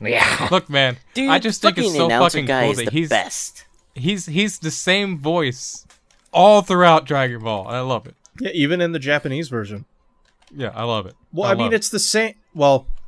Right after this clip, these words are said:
Speaker 4: I take that back. Apparently, in Japanese version, they change his voice.
Speaker 2: Okay, well,
Speaker 4: I didn't know that, actually.
Speaker 2: in the dub,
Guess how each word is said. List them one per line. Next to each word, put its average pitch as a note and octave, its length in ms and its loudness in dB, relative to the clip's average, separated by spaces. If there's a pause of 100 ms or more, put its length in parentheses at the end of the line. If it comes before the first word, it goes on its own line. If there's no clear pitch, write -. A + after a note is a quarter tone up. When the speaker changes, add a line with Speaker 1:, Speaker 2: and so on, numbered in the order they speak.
(480)
Speaker 4:
I C3 80 -2
take D#3 220 -2
that D3 160 0
back. C#3 160 2
Apparently, C#3+ 320 -2
in B2 60 -8
Japanese C3 380 -4
version, A2+ 260 -6
they A2 100 -6
change B2+ 260 -6
his A2 120 -8
voice. A2 380 -6 (640)
Speaker 2:
Okay, A2 220 -10 (220)
well, G2+ 120 -6
Speaker 4:
I C3+ 60 0
didn't A#2+ 200 -2
know A#2+ 140 -2
that, G#2 160 -6
actually. G2+ 280 -8
Speaker 2:
in - 20 -4
the B2+ 80 -2
dub, A#2+ 380 2